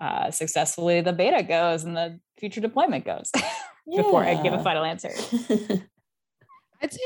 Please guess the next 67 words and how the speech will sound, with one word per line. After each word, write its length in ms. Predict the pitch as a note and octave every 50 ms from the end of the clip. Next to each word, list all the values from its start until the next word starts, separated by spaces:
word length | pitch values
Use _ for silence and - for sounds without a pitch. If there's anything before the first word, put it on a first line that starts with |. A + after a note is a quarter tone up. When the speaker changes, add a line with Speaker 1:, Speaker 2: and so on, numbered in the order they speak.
| B4+
Speaker 3:
a 20 | -
seven. 440 | - - G#3+ F#3+ F#3+ A#3 A#3 A3+
I 180 | - - - F#3
actually 520 | F#3+ G3 - - - G3+ F#3+ F#3 F#3 F#3 F3+
Slacked, 500 | F3 - G3+ F#3 F3+ F3 - - - - _
uh, 220 | - F#3+ E3+ D#3+ F3
Karina, 300 | - - G3+ F#3 F3 F3+
and 100 | F3 E3+
I 40 | E3+
was 100 | F3 E3+
like, 160 | - F3+ F3+ -
"Am 100 | - G3+
I 100 | B3 D#4+
going 220 | G4 G#4 G#4+ G#4 F4+
crazy, 320 | - A#3+ G#3 A3 A#3 A#3
or 60 | G#3 F#3+
have 80 | F#3
I, 140 | F3+ F#3 F#3
am 180 | - - F#3 F3
I 100 | F3+ F#3
in 220 | - - F3+ F#3
the 80 | F3 E3
beta 260 | D#3 E3 E3 D#3+ D#3
for 120 | - -
this 180 | D#3+ D#3+ E3 -
already? 240 | D#3 D#3 D#3+ - D#3
'Cause 120 | - D#3+
I've 280 | D3 E3 G3+ G3 E3 D#3
used 340 | D3+ E3+ E3+ - D#3+ - -
it." 140 | - - -
<laughs> 120 | - - -
Like, 200 | C#4 A3+ G3 F#3+
I've 180 | G#3 G#3 G#3+ F#3
straight 260 | G3+ G3+ A#3+ G#3+ G#3
up 120 | F#3+ - C#5 - C5+ B4 -
used 320 | G#3+ A#3+ G#3+ F#3+ E3+ F3+
Speaker 1:
<laughs> 0 |
Speaker 3:
it. 220 | F#3 D3+ D3+ - - _ - - - - - - - _ - -
Uh, 300 | G3+ G3+ G3 F#3 F3 -
turns 240 | - G#3 F3 F3
out 100 | G#3 A3
I 40 | C4
have 240 | D4 F4+ G4+ A4+ G4+
used 300 | D4 A3+ F#3+ F3+ F3 -
it. 220 | - - - - - _ - - - - - - _ _
Uh, 400 | - - G#3+ G#3 G3+ G3+ G3 F#3+ F3+
and 120 | - G#3+ A3+
it 100 | A3+ G#3+
was, 300 | A#3+ C4 C4 B3 - -
it 80 | A3
was 120 | A3+ B3 -
easy. 340 | G#3+ B3+ F#4 F#4 - F3 -
It 40 | -
was 120 | F3+ -
easy 180 | G3+ G#3 G3 G3+
to 100 | G3 F#3+
set 220 | - - F#3 E3+
up. 220 | E3+ G#3 F4+ -
It 100 | - -
was 120 | - F#3 -
smooth. 440 | - - - E3+ E3 F3+ A#3+ D#4 F#4+ -
So, 640 | - - - - F#3 F3 E3+ E3+ E3+ F#3+ G#3 C#4 A#4
um, 180 | - - - E4
Speaker 1:
Ooh. 600 | A3 F#3+ F3+ F3 E3+ E3 D#3+ D#3 D3 C#3+ C#3+ C#3+
Speaker 3:
you 60 | - G#3
know, 140 | G3 F#3
it's, 240 | F3 F3+ F3+ - -